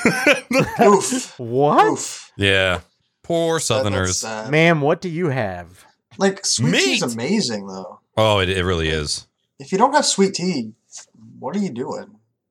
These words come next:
Speaker 3: As long as it's, like, real sweet tea and not the stuff with all the high
Speaker 2: That, the,
Speaker 3: fructose.
Speaker 2: the Lipton shit is fine, honestly. If you got some barbecue, give me
Speaker 3: Uh,
Speaker 2: some Lipton. I don't care.
Speaker 3: I don't like high fructose.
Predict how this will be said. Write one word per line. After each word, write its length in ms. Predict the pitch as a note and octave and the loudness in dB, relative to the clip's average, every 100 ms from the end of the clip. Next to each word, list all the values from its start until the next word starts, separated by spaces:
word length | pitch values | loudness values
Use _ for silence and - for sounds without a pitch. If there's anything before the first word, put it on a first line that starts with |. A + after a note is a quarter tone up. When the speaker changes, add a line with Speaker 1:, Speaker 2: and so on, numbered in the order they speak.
| _ _ - | _ _ -10
Speaker 3:
As 120 | D3 | -2
long 180 | G#3+ C4+ | 0 2
as 100 | A#3+ | 2
it's, 140 | E3 | 0
like, 180 | D3+ C3 | 0 0
real 300 | G#2+ A#2 B2 | -2 0 0
sweet 260 | A2+ A2+ G#2 | 0 -8 -10
tea 140 | A2+ | -8
and 100 | G#2+ | -8
not 220 | A2 A2 - | -4 -4 -4
the 60 | |
stuff 300 | - A#2+ G#2+ | -8 -8 -8
with 140 | - - | -10 -6
all 160 | A2 | -4
the 60 | G2+ | -2
high 60 | F#2 | 0
Speaker 2:
That, 160 | - - | 0 0
the, 280 | D4 - | -4 -4
Speaker 3:
fructose. 100 | G2 | -6
Speaker 2:
the 80 | G2 | 0
Lipton 500 | B3+ B3 E4 E4+ D#4+ | 0 0 -2 -2 0
shit 280 | A3+ - B3 | 0 2 2
is 180 | G#3 - | 0 -2
fine, 400 | - A3+ B3 E3 | 2 2 2 0
honestly. 440 | D3 F#3 F#3+ F#3 G3 | 0 2 0 0 0
If 80 | F#3+ | 0
you 60 | |
got 120 | G#3+ | 0
some 140 | B3+ G3+ | 0 2
barbecue, 600 | D#3+ G3 A3+ - B2 A#2+ | 2 0 -2 -4 -2 0
give 80 | F#3+ | 0
me 60 | |
Speaker 3:
Uh, 40 | A3 | -2
Speaker 2:
some 140 | F3 | -4
Lipton. 380 | C3 E3+ - A3 | -2 -2 0 -2
I 80 | F3 | 0
don't 220 | A3+ C#3 | -2 -4
care. 360 | - A2 C#3 G3+ | -6 -6 -4 0
Speaker 3:
I 80 | E3 | 4
don't 140 | E3+ | 4
like 140 | C3+ A#2+ | 4 2
high 100 | A#2+ | 0
fructose. 680 | - G#2+ - G2+ F2+ - | -2 -10 -8 -10 -10 -14